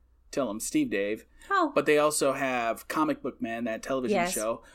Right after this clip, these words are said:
Speaker 1: which is going into its last season now.
Speaker 2: I was gonna say, I thought it got canceled.
Speaker 1: But, like,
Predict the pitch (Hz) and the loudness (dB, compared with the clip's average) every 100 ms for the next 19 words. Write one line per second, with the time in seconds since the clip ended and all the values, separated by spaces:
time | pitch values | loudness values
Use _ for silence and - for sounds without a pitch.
0 | - 190 196 175 190 180 180 160 160 135 | -2 0 2 2 2 2 0 -2 0 0
1 | 123 131 123 - 135 120 101 90 - 294 | 0 -2 -2 -2 -2 -4 -6 -8 -2 0
2 | 302 294 285 294 240 277 285 170 - 185 | 0 0 -2 -2 -2 -2 -4 -8 -8 -8
3 | 196 180 160 156 | -6 -2 0 0